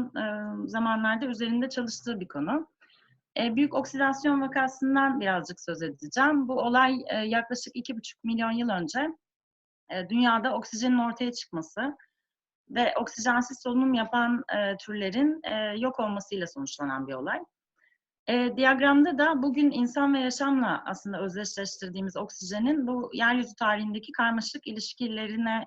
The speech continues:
e, yer veriliyor. Bu, e, nar grafik çizim ve bir takım, e, bilgilerle, e, bu diyagramda yer alıyor. E, burada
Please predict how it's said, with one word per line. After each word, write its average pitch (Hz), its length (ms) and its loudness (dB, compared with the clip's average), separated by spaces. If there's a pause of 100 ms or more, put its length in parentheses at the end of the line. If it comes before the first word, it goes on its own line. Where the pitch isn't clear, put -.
e, 151 80 -8
yer 147 320 0
veriliyor. 139 440 -6 (600)
Bu, 247 440 -4
e, 226 60 -4 (960)
nar 262 260 4 (120)
grafik 240 400 -6
çizim 247 340 0
ve 226 100 -2
bir 247 100 -4
takım, 254 460 -4 (120)
e, 202 140 -6
bilgilerle, 220 800 0 (120)
e, 190 360 -6
bu 185 480 -8
diyagramda 196 460 2
yer 208 180 2
alıyor. 160 400 -2 (960)
E, 220 40 4 (400)
burada 285 520 6